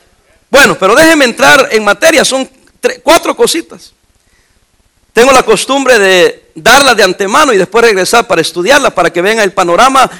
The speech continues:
eh, general y después vamos en específico. Son cuatro cosas para poder, eh, eh, eh, este, reunir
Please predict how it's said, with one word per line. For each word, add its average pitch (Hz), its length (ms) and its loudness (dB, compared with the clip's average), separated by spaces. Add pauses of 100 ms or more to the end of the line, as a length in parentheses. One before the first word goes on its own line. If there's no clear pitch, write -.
(240)
eh, 202 160 -4
general 208 580 2
y 202 80 -6
después 190 240 -2
vamos 214 420 -4
en 165 120 -8
específico. 156 680 -10 (140)
Son 285 240 0
cuatro 294 360 0
cosas 202 380 -2
para 180 300 0
poder, 269 400 2
eh, - 560 -8
eh, 214 220 2
eh, 196 340 0
este, 196 400 0
reunir 196 680 0